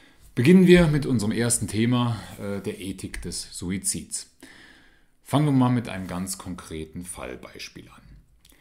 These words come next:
Was Sie hier sehen, das ist eines der berühmtesten Fotos des zwanzigsten Jahrhunderts.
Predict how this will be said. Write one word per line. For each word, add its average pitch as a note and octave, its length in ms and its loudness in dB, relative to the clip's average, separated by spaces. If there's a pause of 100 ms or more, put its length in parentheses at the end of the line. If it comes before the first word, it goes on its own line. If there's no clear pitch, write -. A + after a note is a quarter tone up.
(360)
Was F#2 220 -4
Sie A2 80 -4
hier F#2+ 160 -4
sehen, A2 460 0
das G#2+ 180 -6
ist - 140 -4
eines G#2 400 -6
der F#2 100 -8
berühmtesten G2 840 -4
Fotos E2+ 560 -8
des - 180 -6
zwanzigsten D#2 560 -10
Jahrhunderts. G2+ 640 -2